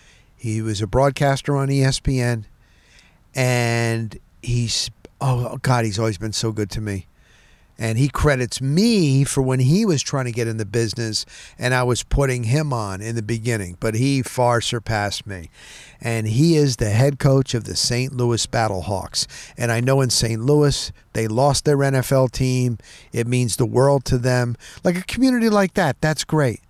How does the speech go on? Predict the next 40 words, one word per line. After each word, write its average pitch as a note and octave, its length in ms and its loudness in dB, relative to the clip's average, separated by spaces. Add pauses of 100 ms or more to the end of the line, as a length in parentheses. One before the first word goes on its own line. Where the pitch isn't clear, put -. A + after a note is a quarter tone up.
(360)
I D#3 140 2
have E3 180 2
a E3 80 0
friend, F#3 600 0 (180)
I D3 100 0
consider F3+ 440 2
him F3 100 2
a D#3 60 2
friend. E3+ 320 0
He C#3+ 60 4
used E3 240 2
to - 40 -4
be D#3 140 2
an C3+ 80 2
intern D3+ 380 2
at A2+ 80 -4
Bay C#3 120 0
News B2 220 0
nine. D#3 260 0
Now E3+ 240 2
he's C3+ 200 2
the C3 60 -2
main D#3 340 2
sports D#3+ 440 0
anchor C3 380 0 (260)
at C3+ 180 0
one D3+ 140 2
of D#3 80 2
the C#3+ 120 2
affiliates C#3 640 2
in C3+ 300 -2
Washington, C3+ 540 2
D C#3 220 2
C. D3+ 420 2 (560)
Scott D3+ 400 2
Abraham, C#3 580 4
Scotty, C#3 600 2 (200)
handsome D3+ 440 2
dude, D#3 540 4 (540)
and C#3 260 2